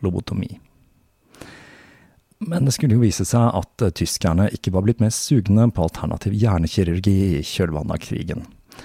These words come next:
Og i de medisinske etiske reglene som Tyskland forpliktet seg til i Nürnberg i nitten førtisju, sto det svart på hvitt at eksperimentelle medisinske prosedyrer måtte være basert på dyreforsøk, eller med bakgrunn i en inngående forståelse av lidelsen.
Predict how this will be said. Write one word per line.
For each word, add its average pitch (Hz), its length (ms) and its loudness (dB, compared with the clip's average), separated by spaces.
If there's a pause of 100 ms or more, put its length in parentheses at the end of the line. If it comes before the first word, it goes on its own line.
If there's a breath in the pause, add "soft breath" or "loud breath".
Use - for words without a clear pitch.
(440 loud breath)
Og 90 80 2
i 87 80 0
de 95 240 2
medisinske 98 800 -2
etiske 107 400 0
reglene 98 400 2
som 82 160 -4
Tyskland 92 480 -4
forpliktet - 480 -4
seg 90 160 -2
til 117 160 2
i 78 160 0
Nürnberg 85 420 0
i 113 60 2
nitten 120 240 0
førtisju, 143 460 2 (260 loud breath)
sto - 240 -4
det 123 80 2
svart - 380 -2
på 123 100 4
hvitt - 340 0
at - 300 -2 (240)
eksperimentelle 110 1040 0
medisinske 107 640 0
prosedyrer 123 560 2 (320 loud breath)
måtte - 320 0
være 90 160 2
basert 104 380 -2
på 110 100 -2
dyreforsøk, 117 760 0 (200)
eller 90 160 0
med 107 80 2
bakgrunn 104 540 2
i 90 100 0
en - 80 -2
inngående 104 560 0
forståelse 92 480 -4
av 101 80 -4
lidelsen. 101 460 -4